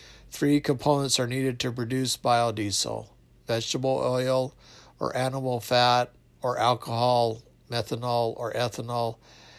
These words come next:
a catalyst, which is be sodium hydrate, vegetable oil plus, uh, methanol alcohol gives, uh, glycerol and methyl ester.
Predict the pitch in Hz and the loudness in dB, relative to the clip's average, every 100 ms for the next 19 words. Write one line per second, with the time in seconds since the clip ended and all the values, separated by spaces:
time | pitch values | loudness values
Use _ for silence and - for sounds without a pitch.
0 | - _ 113 107 131 135 131 131 131 - | -20 _ -6 0 2 4 4 2 2 2
1 | - - _ 117 107 117 113 110 - 135 | -2 -4 _ -8 -6 -6 -4 0 2 2
2 | 127 117 107 120 117 123 120 120 127 _ | 0 -4 -2 -2 0 0 2 0 -4 _
3 | _ _ - - - _ - - 123 - | _ _ -20 -20 -20 _ -8 -2 -2 -2
4 | 123 127 123 123 123 120 127 113 - - | 0 2 2 2 0 0 -2 0 0 -2
5 | - - 123 113 107 117 117 135 120 113 | -8 -8 -4 -2 -4 -4 -2 -2 -2 -2
6 | 113 113 117 110 107 113 117 120 120 - | -2 0 -2 -2 -4 0 2 2 0 -8
7 | - - - - _ - 131 127 123 - | -20 -20 -20 -20 _ 4 8 8 6 2
8 | - - _ _ _ - 117 113 107 101 | 0 -4 _ _ _ -6 -2 0 0 -2
9 | 98 _ _ - 123 123 120 - 135 131 | -8 _ _ -4 0 2 4 4 4 4
10 | 127 127 123 - _ 117 123 120 110 - | 4 2 -2 -16 _ -6 -4 -6 -8 -16
11 | _ _ 120 117 - 127 120 - 113 - | _ _ -4 -4 0 0 0 -2 -2 0
12 | - - 107 - 320 | -2 -6 -12 -12 -18